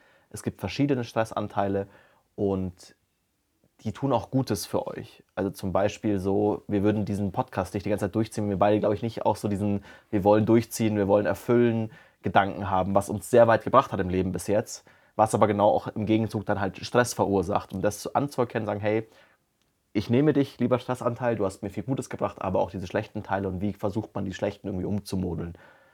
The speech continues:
Und das ist nicht einfach und da sind auch irgendwie konkrete Übungen drin. Zum Beispiel,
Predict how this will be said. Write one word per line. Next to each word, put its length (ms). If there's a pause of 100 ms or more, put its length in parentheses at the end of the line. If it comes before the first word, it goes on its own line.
(140)
Und 140
das 140
ist 280
nicht 220
einfach 300
und 80
da 60
sind 120
auch 140
irgendwie 220
konkrete 340
Übungen 300
drin. 240
Zum 100
Beispiel, 200